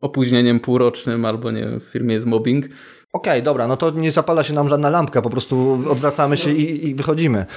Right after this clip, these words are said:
Speaker 2: tak? Kiedy powinniśmy się naprawdę bardzo poważnie zastanowić, że czy to nie będzie strzał w kolano?
Speaker 1: Wydaje mi się, że nadal, e, kręcimy się wokół tego celu.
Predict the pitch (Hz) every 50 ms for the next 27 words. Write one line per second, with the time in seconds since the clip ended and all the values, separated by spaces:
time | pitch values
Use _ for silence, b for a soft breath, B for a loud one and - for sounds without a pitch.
0 | B B - - 127 139 147 147 B B B B B B - - 190 220 196 -
1 | 175 175 180 175 165 165 156 156 151 143 160 151 151 151 139 143 139 139 139 135
2 | 139 127 135 131 131 131 123 123 120 - 127 123 113 104 98 107 98 - - 107
3 | 107 107 107 107 107 107 107 - - 131 123 - 131 - 139 139 135 131 131 131
4 | 127 127 120 - - 123 113 - - 117 113 107 95 98 107 117 120 - _ _
5 | _ _ _ _ _ _ 135 131 123 127 135 147 180 190 190 175 143 - - 151
6 | 147 135 135 127 131 120 123 120 120 123 120 B B B B B _ _ _ _
7 | - - - - - 156 135 139 143 156 151 147 151 151 151 143 147 143 139 -
8 | - 143 131 127 123 123 123 123 - - 143 143 143 147 147 135 143 - 139 127
9 | 135 131 131 - 135 131 131 135 123 131 127 123 123 123 120 - - - - -
10 | 135 113 104 101